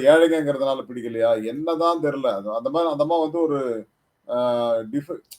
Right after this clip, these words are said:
இவங்கள்ட்ட பேசலாம், இவங்கள்ட்ட பேசக்கூடாதுன்னு ஒரு முடிவு பண்ணி பேசுறாங்க பாத்தீங்களா, அது மிகப்பெரிய தவறு. நீங்க அவங்க வந்து உங்களுக்கு ஆறுதல் சொல்றாங்களா, அந்த ஆறுதலை கேட்டுக்கோங்க, கேட்டுக்கிட்டு பண்ணுங்க. But அந்த மாதிரி பண்ணாதீங்க அப்படிங்கிறது தான் என்னோட point of view. But இதுல,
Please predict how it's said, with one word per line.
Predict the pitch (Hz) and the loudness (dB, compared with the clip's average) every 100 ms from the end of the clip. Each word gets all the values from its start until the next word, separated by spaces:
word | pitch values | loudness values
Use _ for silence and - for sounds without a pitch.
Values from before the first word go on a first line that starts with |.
| _ _ | _ _
இவங்கள்ட்ட | 139 156 156 - | -4 2 2 4
பேசலாம், | 165 165 180 | 4 4 4
இவங்கள்ட்ட | 165 156 147 | 4 0 -2
பேசக்கூடாதுன்னு | 151 151 143 151 147 | -4 -2 2 2 2
ஒரு | 135 | -4
முடிவு | 135 170 | -2 -2
பண்ணி | 156 139 | -2 -2
பேசுறாங்க | 135 127 123 113 | -2 -4 -6 -4
பாத்தீங்களா, | 107 107 107 110 - _ _ _ | -6 -8 -4 -4 -4 _ _ _
அது | 104 110 | -8 -6
மிகப்பெரிய | 110 143 156 160 | -4 -2 0 2
தவறு. | 151 117 95 95 | 2 0 -2 -10
நீங்க | 120 117 - _ _ | -4 -4 -6 _ _
அவங்க | 127 135 | 2 4
வந்து | 196 | 4
உங்களுக்கு | 196 170 151 | 6 8 8
ஆறுதல் | 180 185 156 | 8 6 4
சொல்றாங்களா, | 151 151 156 | 4 4 4
அந்த | 147 143 | 2 2
ஆறுதலை | 165 196 190 | 2 2 0
கேட்டுக்கோங்க, | 180 180 185 147 113 101 - _ _ _ _ | 0 0 0 -2 -4 -6 -16 _ _ _ _
கேட்டுக்கிட்டு | 190 208 196 175 | -2 0 -2 -2
பண்ணுங்க. | 139 123 107 | -2 -2 0
But | 123 | 2
அந்த | 131 143 | 2 0
மாதிரி | 160 | -2
பண்ணாதீங்க | 135 143 165 156 143 | -2 0 0 0 2
அப்படிங்கிறது | 135 120 113 120 | 2 2 -4 0
தான் | 143 | 0
என்னோட | 113 117 113 | 0 -2 -2
point | 120 110 | -6 -2
of | 110 | -2
view. | - - - _ _ _ | -2 -16 -20 _ _ _
But | 113 | -4
இதுல, | 120 | -2